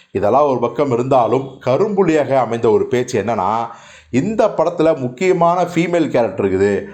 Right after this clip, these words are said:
அதை யார் பண்றாங்கன்னு நான் லோகேஷை கேட்கும்போது, "லோகேஷ்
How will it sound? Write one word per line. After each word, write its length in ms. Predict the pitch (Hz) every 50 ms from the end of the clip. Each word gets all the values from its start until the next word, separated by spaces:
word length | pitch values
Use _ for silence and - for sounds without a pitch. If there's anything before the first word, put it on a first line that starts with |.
| - - _
அதை 300 | - 104 139 170 185 170
யார் 300 | 143 139 175 196 196 185
பண்றாங்கன்னு 640 | 185 160 135 127 135 131 123 120 120 113 123 135 131
நான் 220 | 117 110 104 101
லோகேஷை 480 | 110 123 135 139 - 135 123 - 113 101
கேட்கும்போது, 640 | - 117 110 113 110 101 98 98 104 117 123 - 82 107
"லோகேஷ் 480 | 131 165 175 - - 151 156 170 165